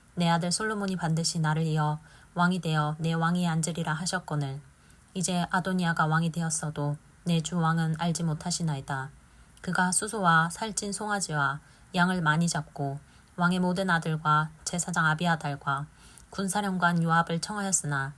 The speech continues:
왕의 종 솔로몬은 청하지 아니하였나이다. 내 주 왕이여, 온 이스라엘이 왕에게 다 주목하고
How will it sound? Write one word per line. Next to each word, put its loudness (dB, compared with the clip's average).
왕의 4
종 0
솔로몬은 -2
청하지 -4
아니하였나이다. -2
내 -2
주 -2
왕이여, 0
온 0
이스라엘이 0
왕에게 0
다 -6
주목하고 -2